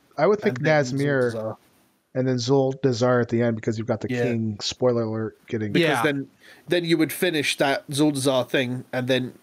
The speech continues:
Speaker 2: then that'll take you straight into, uh, the end, the end scenario where you're fighting a, um,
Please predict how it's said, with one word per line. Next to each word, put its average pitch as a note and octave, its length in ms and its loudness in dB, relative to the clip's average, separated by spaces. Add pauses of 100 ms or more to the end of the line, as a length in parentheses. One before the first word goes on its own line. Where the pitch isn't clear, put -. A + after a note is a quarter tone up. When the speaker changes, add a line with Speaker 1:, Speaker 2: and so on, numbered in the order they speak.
(180)
Speaker 2:
then C3 300 -2
that'll C3 160 0
take C3 200 -4
you A#2+ 60 -6
straight B2+ 280 0
into, A#2+ 520 -2 (560)
uh, A#2+ 240 2
the A#2+ 180 0
end, B2 400 -4
the B2 200 -4
end A#2+ 180 -4
scenario A#2+ 500 0 (220)
where A2+ 120 -2
you're A2+ 100 -2
fighting A#2+ 300 0
a, A#2 300 -2
um, A#2+ 420 -2